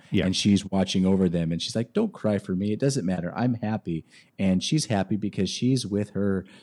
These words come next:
Speaker 2: her angel, uh, her Native American angel friend with the crooked halo.
Speaker 1: Yeah.
Speaker 2: And, uh, they're watching everyone else walk off. But Pope turns around and takes a look, and,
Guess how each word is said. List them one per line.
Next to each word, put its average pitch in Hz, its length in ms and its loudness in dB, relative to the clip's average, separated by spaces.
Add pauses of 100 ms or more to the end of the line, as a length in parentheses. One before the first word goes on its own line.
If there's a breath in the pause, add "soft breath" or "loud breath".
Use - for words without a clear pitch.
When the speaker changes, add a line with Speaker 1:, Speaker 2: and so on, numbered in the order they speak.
(180 loud breath)
Speaker 2:
her 101 220 0
angel, 104 720 2
uh, 87 460 -2
her 87 100 -6
Native 101 200 2
American 98 280 2
angel 101 360 2
friend 104 260 -2
with 95 120 -2
the 92 60 -4
crooked 101 360 -6
halo. 87 560 -4
Speaker 1:
Yeah. 92 420 0
Speaker 2:
And, 87 340 -2
uh, 85 140 0
they're 95 180 0
watching 95 460 -2
everyone 92 320 0
else 90 220 -2
walk 92 280 -4
off. 95 380 -4
But 123 320 0
Pope 156 300 -4 (380 soft breath)
turns 110 280 0
around 104 260 -2
and 95 120 -4
takes 98 240 -6
a 92 40 -8
look, 87 400 -4
and, 87 320 -4